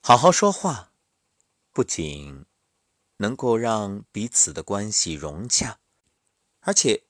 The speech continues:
有益于双方的身体健康、心情愉悦。那么，究竟该如何好好说话呢？首先要重视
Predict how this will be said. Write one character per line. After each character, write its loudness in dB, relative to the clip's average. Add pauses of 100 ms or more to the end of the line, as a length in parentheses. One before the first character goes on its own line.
有 0
益 -6
于 -2
双 0
方 -2
的 -2
身 -2
体 -8
健 -2
康、 -6 (460)
心 0
情 -4
愉 -6
悦。 -2 (1120)
那 4
么， 0 (180)
究 4
竟 -2
该 -2
如 -4
何 -2
好 2
好 0
说 0
话 2
呢？ -10 (840)
首 -2
先 -2 (220)
要 -2 (160)
重 2
视 -6